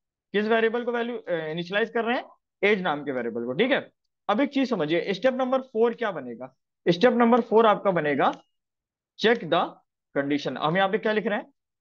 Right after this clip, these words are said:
"Check the condition।" अब देखो कंडीशन क्या बनेगी, यहाँ पे आप लिखिएगा if, और यहाँ पर अपनी कंडीशन दीजिएगा, "If age is greater than equals to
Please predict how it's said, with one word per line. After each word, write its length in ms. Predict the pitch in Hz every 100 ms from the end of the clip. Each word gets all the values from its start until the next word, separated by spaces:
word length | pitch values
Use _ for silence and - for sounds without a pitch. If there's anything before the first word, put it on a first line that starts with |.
| _ -
"Check 160 | 165
the 100 | 185 330 - _ _ _
condition।" 420 | 120 110 101 95 -
अब 120 | 165
देखो 180 | 190 185
कंडीशन 440 | - 180 185 208 190
क्या 120 | 165
बनेगी, 380 | 123 107 101 - _ _ -
यहाँ 260 | 156 196
पे 100 | 233
आप 140 | 269 240
लिखिएगा 440 | 240 254 254 -
if, 140 | 233 269 - _ _ _ _ _ _ _ _ _ _ _ _ _ -
और 120 | 170
यहाँ 220 | 196 185
पर 120 | 214 247
अपनी 200 | 226 247
कंडीशन 460 | 214 190 185 233
दीजिएगा, 400 | 170 127 127 131
"If 200 | - 240 254 _ _ -
age 320 | 196 269 208
is 220 | 202 202 151 131 139
greater 400 | 175 196 190 269
than 260 | 240 220 220 _ -
equals 500 | 180 180 185 269 269
to 100 | 269